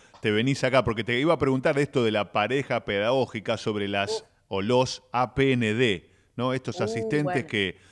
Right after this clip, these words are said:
Speaker 1: <laughs> se me llenó el aula,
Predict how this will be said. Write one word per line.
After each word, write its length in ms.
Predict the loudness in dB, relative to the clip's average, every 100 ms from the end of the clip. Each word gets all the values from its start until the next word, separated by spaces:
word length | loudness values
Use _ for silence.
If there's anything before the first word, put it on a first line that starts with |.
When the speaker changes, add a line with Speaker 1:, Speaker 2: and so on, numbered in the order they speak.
| -20 -20 -20 -20
Speaker 1:
<laughs> 720 | -20 -18 -18 -18 -18 -18 -10
se 180 | -6
me 100 | -4
llenó 260 | -4 -2 0
el 100 | 4
aula, 640 | 6 6 4 2 0 -8